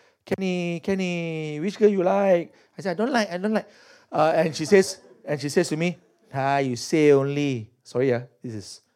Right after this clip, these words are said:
not perfect English, but, uh, "You, you, you say it now. Uh, but when you're older, you will,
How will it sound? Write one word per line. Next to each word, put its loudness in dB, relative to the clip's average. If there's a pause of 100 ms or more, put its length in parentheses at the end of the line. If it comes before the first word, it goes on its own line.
(160)
not -10
perfect -4
English, -8
but, -10 (340)
uh, 0 (300)
"You, 2
you, -2
you -4
say 6
it -4
now. 0 (480)
Uh, 4 (1700)
but 4
when 4
you're 6
older, 6 (3250)
you 4
will, 6